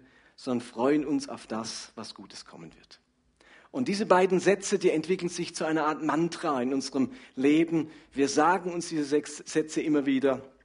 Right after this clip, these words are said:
Und ihr könnt uns glauben, es gibt genug Tage, wo wir uns die ganz intensiv sagen müssen. Und andere Tage, da haben wir den Eindruck, wir haben die in der Tasche, wir haben die geschrieben, die Sätze so. Und, und, und an anderen Tagen fühlen wir uns weit weg davon. Aber das gehört zu diesem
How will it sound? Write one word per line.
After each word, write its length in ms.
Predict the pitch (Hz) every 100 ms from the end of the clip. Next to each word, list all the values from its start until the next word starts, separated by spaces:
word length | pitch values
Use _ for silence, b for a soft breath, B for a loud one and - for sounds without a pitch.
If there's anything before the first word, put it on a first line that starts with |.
| _ _ _ _ -
Und 200 | - 135
ihr 100 | 147
könnt 200 | - 143
uns 120 | 127 -
glauben, 320 | 120 131 135
es 140 | 123
gibt 180 | 139 -
genug 280 | 127 143 139
Tage, 440 | 123 120 135 123
wo 140 | 131 120
wir 80 |
uns 160 | 123 117
die 100 | 117
ganz 240 | 120 143
intensiv 580 | 143 147 143 127 123 127
sagen 360 | - 107 113 120
müssen. 320 | 117 117 113 B B
Und 100 | -
andere 260 | 123 131 135
Tage, 380 | 131 113 131 131
da 100 | 113
haben 80 | 123
wir 60 |
den 80 | 95
Eindruck, 220 | 120 127
wir 140 | 110 104
haben 120 | 123
die 80 | 127
in 60 |
der 100 | 113
Tasche, 420 | - 175 139 117 - B
wir 100 | 123
haben 120 | 117 127
die 120 | 127
geschrieben, 460 | 117 139 208 135
die 80 | 123
Sätze 340 | 107 98 - 110
so. 160 | 107
Und, 180 | 104 110
und, 240 | 127 143
und 160 | 139 147
an 120 | 143
anderen 260 | 143 151 147
Tagen 480 | 147 139 139 139 131 B B B
fühlen 300 | - 151 139
wir 40 |
uns 140 | 135 120
weit 220 | 135 156
weg 180 | 147 -
davon. 480 | 143 - 135 131 B B
Aber 160 | 147 147
das 200 | 147 -
gehört 440 | 143 151 170 170 B B
zu 160 | -
diesem 400 | 151 151 - 127